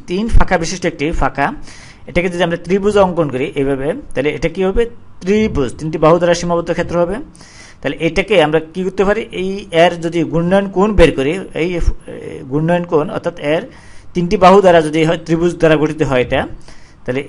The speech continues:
এইটার ঘূর্ণন কোণ হবে একশো বিশ ডিগ্রি। এটাকে যদি একশো বিশ ডিগ্রি ঘুর-, কোণ ঘুরা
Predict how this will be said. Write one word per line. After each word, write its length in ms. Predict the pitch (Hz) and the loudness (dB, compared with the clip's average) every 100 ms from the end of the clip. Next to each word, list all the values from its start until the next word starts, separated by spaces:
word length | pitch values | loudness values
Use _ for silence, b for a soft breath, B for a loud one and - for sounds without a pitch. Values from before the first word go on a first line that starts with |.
| 175 | -6
এইটার 520 | 202 208 196 208 208 208 196 185 - 143 131 | -4 -4 0 2 2 2 -4 -14 -16 -10 -2
ঘূর্ণন 280 | 170 185 196 | 2 2 0
কোণ 80 | 202 | 0
হবে 120 | 196 160 156 | 2 2 0
একশো 160 | 151 196 165 | -2 -4 0
বিশ 140 | 214 202 | 0 0
ডিগ্রি। 160 | 190 131 | 0 0
এটাকে 180 | 131 156 165 | -2 -4 -4
যদি 120 | 170 160 | 0 0
একশো 140 | - 151 | 0 -4
বিশ 200 | 175 202 190 180 | -2 -2 -2 -6
ডিগ্রি 220 | 165 165 143 | -4 -4 -2
ঘুর-, 180 | 160 - | -4 -4
কোণ 220 | 170 180 185 | -4 -4 -4
ঘুরা 160 | 147 | -2